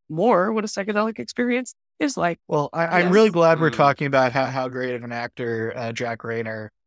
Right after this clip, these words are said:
Speaker 2: is in this as Christian, because we can all agree Christian sucks.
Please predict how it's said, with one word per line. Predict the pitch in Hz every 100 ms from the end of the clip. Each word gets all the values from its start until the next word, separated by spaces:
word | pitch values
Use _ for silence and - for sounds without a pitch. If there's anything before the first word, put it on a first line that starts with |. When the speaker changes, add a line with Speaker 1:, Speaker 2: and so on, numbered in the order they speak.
| _ _
Speaker 2:
is | - 117 110 -
in | 110 117
this | 113 113 110 - -
as | 117 113
Christian, | - 120 110 - 110 107 -
because | 117 107 120 113 107 107 - _ _ _ -
we | 160 208
can | -
all | 165 151 160 151
agree | 131 127 127 135 143 - _ _ _ _ _
Christian | - 127 - - 135 131
sucks. | - - 117 131 - -